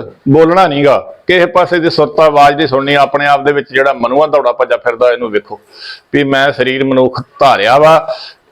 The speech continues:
ਇਹਦੇ ਨਾਲ ਸਿਮਰਨ ਕਰਨ ਵਾਸਤੇ ਮੈਨੂੰ ਮਿਲਿਆ। ਤੇ ਜਿਹੜੇ ਸਵਾਸ ਆ ਨਾ, "ਪ੍ਰਾਣੀ ਤੋਂ ਆਇਓ ਲਾਹਾ ਲੈਣ,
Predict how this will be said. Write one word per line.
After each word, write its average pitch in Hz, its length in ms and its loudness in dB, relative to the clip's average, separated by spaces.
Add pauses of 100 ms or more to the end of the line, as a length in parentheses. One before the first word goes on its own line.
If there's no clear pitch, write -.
ਇਹਦੇ 175 220 0
ਨਾਲ 180 200 2
ਸਿਮਰਨ 151 460 -2
ਕਰਨ 175 160 2
ਵਾਸਤੇ 190 300 -2
ਮੈਨੂੰ 165 240 -2
ਮਿਲਿਆ। 131 340 2 (240)
ਤੇ 160 120 0
ਜਿਹੜੇ 185 600 2 (680)
ਸਵਾਸ 151 460 4
ਆ 165 100 6
ਨਾ, 175 200 2
"ਪ੍ਰਾਣੀ 170 460 0
ਤੋਂ 190 220 2
ਆਇਓ 175 240 4
ਲਾਹਾ 190 380 2
ਲੈਣ, 185 360 -2